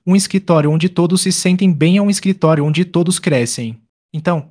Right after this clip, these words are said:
que tal começar a aplicar essas dicas hoje mesmo?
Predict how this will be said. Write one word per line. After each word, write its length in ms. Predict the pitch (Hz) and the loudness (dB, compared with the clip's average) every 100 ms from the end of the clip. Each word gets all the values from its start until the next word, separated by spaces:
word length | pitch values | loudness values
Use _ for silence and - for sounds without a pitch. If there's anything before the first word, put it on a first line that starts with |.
| _ | _
que 100 | 175 | -6
tal 180 | 202 220 | -4 -4
começar 400 | 214 190 - 170 | -2 -2 -2 -2
a 20 | |
aplicar 360 | 175 185 175 | -2 -2 -2
essas 220 | 151 139 131 | -2 -4 -4
dicas 340 | 175 185 - | -4 -4 -2
hoje 200 | 180 185 | -2 0
mesmo? 480 | 160 151 165 175 | -2 -2 -4 -6